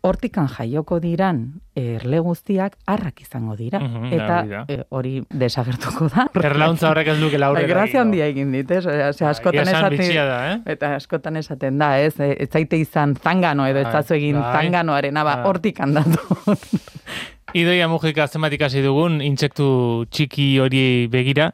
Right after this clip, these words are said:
Speaker 2: txikiak bai, baina munduaren etorkizunera begira eta munduak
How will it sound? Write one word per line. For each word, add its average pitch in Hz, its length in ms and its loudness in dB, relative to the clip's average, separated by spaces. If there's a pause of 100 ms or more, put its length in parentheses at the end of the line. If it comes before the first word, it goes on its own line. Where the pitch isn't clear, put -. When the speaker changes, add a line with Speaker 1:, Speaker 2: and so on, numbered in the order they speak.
Speaker 2:
txikiak 151 480 2
bai, 139 200 2
baina 123 320 0
munduaren 120 1040 0 (680)
etorkizunera 156 720 0
begira 151 380 2
eta 117 320 -2
munduak 127 580 -2